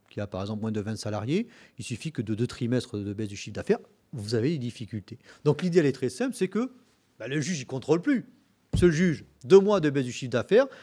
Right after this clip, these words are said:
la loi me permet de licencier pour motif économique, donc je licencie pour motif économique. Le licenciement est justifié. Oui. Le petit problème, c'est qu'on ne vous dit pas de combien doit baisser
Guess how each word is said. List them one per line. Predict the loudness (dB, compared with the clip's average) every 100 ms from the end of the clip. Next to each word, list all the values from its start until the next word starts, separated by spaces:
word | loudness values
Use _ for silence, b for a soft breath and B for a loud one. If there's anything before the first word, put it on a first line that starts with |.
| B
la | 6
loi | 8 8
me | 6
permet | 2 2 2
de |
licencier | -2 -6 -6
pour | -8 -8
motif | -8 -10 -12
économique, | -12 -2 -2 -2 _
donc | -6 -4
je | -4
licencie | -6 -10 -8 -8
pour | -8
motif | -8 -8 -8
économique. | -4 -4 -4 -6 -12 B
Le | -4 -4
licenciement | -4 -10 -10 -8 -6
est | -8 _ -16
justifié. | -14 -16 -18 -18 -16
Oui. | -16 _ B B B B B B B
Le | -4
petit | -2 -6 -8
problème, | -2 0 0 -2
c'est | -6 -8
qu'on | -6 -8 -8 -12
ne |
vous | -10
dit | -10
pas | -8 -8
de |
combien | -8 -8 -8 -8 -10 _ _ _
doit | -8 -8
baisser | -8 -12 -14